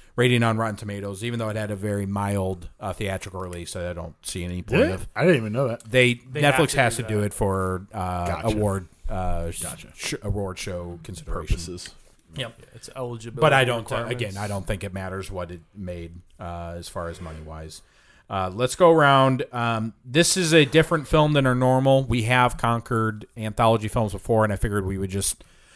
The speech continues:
Speaker 2: Yeah, what do we do?
Speaker 1: go through that way.
Speaker 2: V H S?
Speaker 1: So, yeah,
Speaker 2: Ugh.
Speaker 1: V H S was the only other one that I can think of that we did. Uh, what we'll do is let's go around and give our star ratings as far as the package,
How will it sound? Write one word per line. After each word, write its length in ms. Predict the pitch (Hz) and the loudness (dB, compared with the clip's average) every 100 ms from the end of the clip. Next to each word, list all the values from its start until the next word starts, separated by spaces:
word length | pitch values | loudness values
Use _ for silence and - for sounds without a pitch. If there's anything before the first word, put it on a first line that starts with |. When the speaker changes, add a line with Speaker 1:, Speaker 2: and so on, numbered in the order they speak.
| - - | -20 -8
Speaker 2:
Yeah, 140 | 107 | -4
what 140 | 107 113 | 0 2
do 40 | 113 | 2
we 80 | |
do? 100 | 110 | 2
Speaker 1:
go 160 | 101 135 | 6 8
through 160 | 151 120 | 8 6
that 140 | 110 | 6
way. 60 | 113 | 4
Speaker 2:
V 100 | 113 | 4
H 40 | |
S? 120 | 131 143 | 4 4
Speaker 1:
So, 380 | - 151 143 - | 8 8 8 2
yeah, 200 | 143 131 | 4 6
Speaker 2:
Ugh. 60 | |
Speaker 1:
V 120 | 131 131 | 6 4
H 160 | 120 | 4
S 220 | 123 107 | 2 2
was 180 | 117 104 | 0 -2
the 120 | - 107 | -2 -2
only 240 | 107 98 | -2 -2
other 200 | 95 95 | -2 -4
one 200 | 92 90 | -4 -4
that 120 | 90 | -4
I 80 | 87 | -6
can 160 | - 90 | -6 -8
think 280 | - 87 | -8 -6
of 160 | 90 85 | -6 -6
that 120 | 87 | -8
we 120 | 85 | -10
did. 300 | 82 85 85 82 - _ - | -8 -6 -6 -8 -18 _ -2
Uh, 120 | 107 | 0
what 160 | 113 143 | 6 10
we'll 100 | 165 | 10
do 280 | 151 160 156 | 10 10 12
is 160 | 139 135 | 10 8
let's 140 | 131 | 6
go 100 | 165 | 8
around 240 | 143 143 139 | 10 10 8
and 60 | |
give 100 | 127 | 6
our 80 | 117 | 2
star 300 | - 135 120 | 4 6 6
ratings 440 | 120 117 117 110 - | 6 4 2 0 -2
as 200 | 120 - | -2 2
far 300 | 127 120 113 | 6 6 4
as 180 | 110 | 0
the 140 | - 110 | -2 2
package, 880 | - 113 117 - 131 131 - - | 4 6 6 6 4 2 -6 -8